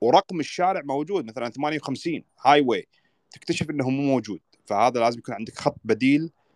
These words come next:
للشارع هذا، أنا وصلت ولا كله، آه، تراب،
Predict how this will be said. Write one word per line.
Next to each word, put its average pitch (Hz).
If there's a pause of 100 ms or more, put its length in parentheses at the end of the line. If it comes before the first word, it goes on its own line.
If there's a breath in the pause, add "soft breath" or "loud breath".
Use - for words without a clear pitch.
(300)
للشارع 107
هذا، 90 (120)
أنا 120
وصلت 156
ولا 117
كله، 131 (200)
آه، 98
تراب، 139